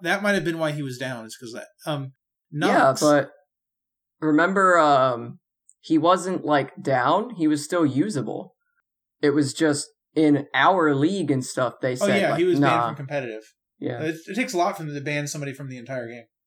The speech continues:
Speaker 2: That's true, I guess. They usually only do that when it's, like, crashing games.
Speaker 1: Yeah. All right, Nox, Shadow Lock. Fix an issue where Lock would stay on Ymir if he was casting ultimate.
Speaker 2: Hmm.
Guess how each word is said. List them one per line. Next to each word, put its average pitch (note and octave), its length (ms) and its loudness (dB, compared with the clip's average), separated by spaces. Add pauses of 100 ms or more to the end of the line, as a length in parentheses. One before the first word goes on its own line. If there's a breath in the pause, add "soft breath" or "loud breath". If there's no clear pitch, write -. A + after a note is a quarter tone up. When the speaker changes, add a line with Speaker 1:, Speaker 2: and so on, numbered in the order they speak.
(280)
Speaker 2:
That's - 180 0
true, - 220 -8
I - 60 -6
guess. - 320 -14 (560)
They E3+ 120 2
usually D#3+ 300 2
only C#3+ 200 2
do C3+ 160 -2
that B2 200 2
when A2+ 120 -2
it's, A#2+ 160 -12
like, A2 140 -6
crashing - 460 -4
games. - 380 -14 (580)
Speaker 1:
Yeah. C#3 160 -10 (1000)
All E3 100 -4
right, C#3 180 -6
Nox, F3 420 -2
Shadow F#3+ 360 -2
Lock. A#2+ 180 -8 (120)
Fix - 300 -8
an F3+ 80 -8
issue G3 480 -4
where D3 240 -4
Lock D3+ 320 -2
would C#3+ 100 -4
stay E3+ 440 -4
on D3+ 260 -6
Ymir D3 400 -4
if C#3+ 80 -8
he D3 100 -8
was B2+ 160 -10
casting D#3+ 460 -6
ultimate. B2+ 400 -14 (840)
Speaker 2:
Hmm. F#4+ 100 -8